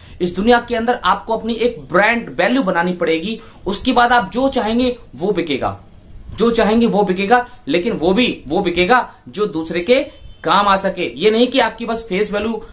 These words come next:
आपकी बन चुकी है तो आप मिट्टी भी बेच देंगे, नहीं, मिट्टी भी बेच सकते हैं, लेकिन वो, वो उस काम की होनी चाहिए, वो जिस काम के लिए आप उसे दे रहे हैं। मिट्टी भी बेच सकते हैं, लेकिन वो उसके काम आनी चाहिए जिस काम से आप उसे दे रहे हैं।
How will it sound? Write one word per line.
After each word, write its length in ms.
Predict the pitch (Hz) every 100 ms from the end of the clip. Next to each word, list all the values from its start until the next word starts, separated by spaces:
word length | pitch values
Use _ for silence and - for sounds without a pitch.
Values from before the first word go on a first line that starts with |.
| -
आपकी 280 | - 170 208
बन 180 | 175 202
चुकी 280 | 196 202 220
है 220 | 220 - -
तो 80 | 196
आप 340 | - 185 202
मिट्टी 240 | 175 180 208
भी 80 | 208
बेच 180 | 185
देंगे, 320 | 175 175 165 120
नहीं, 260 | 165 233 - -
मिट्टी 240 | 139 151
भी 60 | 247
बेच 160 | 269 269
सकते 300 | 262 - 247
हैं, 220 | 294 349 - -
लेकिन 300 | 175 190 240
वो, 280 | 233 302 - - - -
वो 100 | 156
उस 140 | 185
काम 240 | 190 220
की 120 | 226 214
होनी 200 | 175 175
चाहिए, 380 | 185 214 269 -
वो 80 | 156
जिस 180 | 151 202
काम 240 | - 170
के 100 | 170
लिए 100 | 185
आप 100 | 185
उसे 160 | 175 -
दे 160 | 139 127
रहे 120 | 113
हैं। 220 | 104 101 - -
मिट्टी 300 | 139 160 214
भी 100 | 233
बेच 180 | 302 240
सकते 360 | - 196 - 170
हैं, 360 | 196 285 311 - - -
लेकिन 240 | - - 247
वो 100 | 220
उसके 240 | 185 262 269 - - -
काम 240 | 185 220
आनी 160 | 208 190
चाहिए 380 | 180 165 202 247
जिस 220 | 185 185
काम 320 | 165 175 185
से 320 | 185 208 277 285 -
आप 220 | - 151 151
उसे 140 | 185
दे 160 | 147 139
रहे 160 | 120
हैं। 240 | 113 101